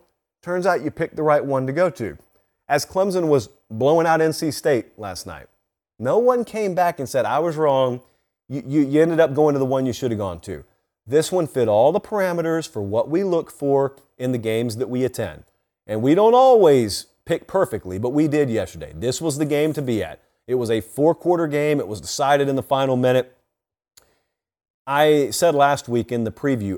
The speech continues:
I had never been more convinced that turnovers were going to decide a game. Turnovers, unequivocally, decided this game. Namely,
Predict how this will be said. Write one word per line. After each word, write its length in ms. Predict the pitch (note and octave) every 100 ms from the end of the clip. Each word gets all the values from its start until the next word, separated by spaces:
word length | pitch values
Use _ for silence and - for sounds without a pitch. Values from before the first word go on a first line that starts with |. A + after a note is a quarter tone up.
| -
I 160 | A#2
had 180 | B2 C3+
never 340 | A#2 C3 D3+ D3+
been 220 | D3 C3
more 220 | C3 C3+
convinced 720 | - G#2+ G2+ B2 C#3+ - -
that 160 | A2 -
turnovers 720 | - C3+ A#2+ F#2+ D#2+ D#2+ - _ -
were 140 | B2+
going 240 | A#2+ B2+ A#2+
to 100 | B2
decide 400 | G2+ - G#2 F#2+
a 40 |
game. 360 | F2 F2+ C#2+ D2 _ _ _ _ _ _ _ -
Turnovers, 720 | - G#3+ F#3+ C3 G#2+ A2 A#2
unequivocally, 800 | A2+ D3+ E3 E3+ B2+ G2 E2 D#2 - _ -
decided 520 | A#2+ - C3 B2 A#2+
this 180 | A#2 G#2
game. 340 | A2 E2 D2 _ _
Namely, 640 | B2 F3 B3+ E3+ D3 D#3